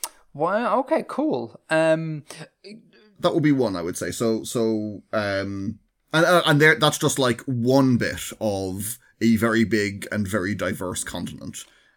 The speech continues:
Speaker 2: Um, so I think there, there's a lot of things there that, that could be taken as, as inspiration. Um,
Speaker 1: Now,
Speaker 2: whether that is a, an appropriate thing for a-, anyone who's not from,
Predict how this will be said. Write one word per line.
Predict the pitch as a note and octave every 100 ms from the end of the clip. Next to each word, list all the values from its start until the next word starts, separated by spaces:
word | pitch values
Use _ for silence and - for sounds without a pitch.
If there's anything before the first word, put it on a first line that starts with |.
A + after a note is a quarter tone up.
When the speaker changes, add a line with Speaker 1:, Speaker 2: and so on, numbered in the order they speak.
| -
Speaker 2:
Um, | F2+ E2+ E2 E2 D#2+ F2+ - -
so | -
I | G#2+
think | A#2+ A2+
there, | A2+
there's | A2+ A2+
a | G#2+
lot | G#2
of | G#2+
things | - G#2 G2 - - _
there | - G2 F#2+ F2+
that, | E2+ E2+ -
that | E2+
could | - G2
be | F2
taken | F2+ E2+ E2+
as, | E2 E2 D2
as | - E2+ D#2+ D2+
inspiration. | D2+ - E2+ E2 - C2+ - - _ -
Um, | F2+ F2 F2+ G#2 - _ _ _ _ -
Speaker 1:
Now, | G#3+ G#3
Speaker 2:
whether | - B3 A#3+
that | F#3+ F3+
is | E3
a, | D3+ D3 C#3
an | C3+
appropriate | - D3 C3 C3
thing | - B2+ A#2+ A#2 - _ -
for | - G#2+ G2+ G2 E2+ -
a-, | F2 G#2
anyone | G#2+ G2+ F#2
who's | G#2 G#2
not | G#2
from, | - - - G#2+ A2 B2+ C3